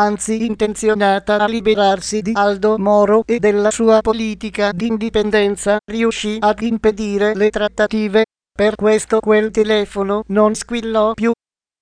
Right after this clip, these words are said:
Lei sostiene che qualcuno si mise in mezzo,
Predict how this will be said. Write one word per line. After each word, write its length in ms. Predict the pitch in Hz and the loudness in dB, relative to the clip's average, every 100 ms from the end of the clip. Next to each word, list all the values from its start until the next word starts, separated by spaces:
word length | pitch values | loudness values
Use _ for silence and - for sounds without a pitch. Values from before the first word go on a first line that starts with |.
| _ _ _ _ _ _ _ - | _ _ _ _ _ _ _ -8
Lei 300 | 190 214 202 | 0 2 0
sostiene 680 | 208 214 - 233 208 208 220 - | 0 -4 0 2 4 2 -2 -2
che 160 | 214 | -2
qualcuno 680 | 214 220 214 214 214 202 202 | 0 -2 -2 -4 -4 0 0
si 180 | 208 208 | 0 -2
mise 460 | 226 220 202 196 214 | 0 -4 -4 -2 0
in 180 | 220 | 0
mezzo, 480 | 220 214 196 180 208 | 0 0 0 -2 -2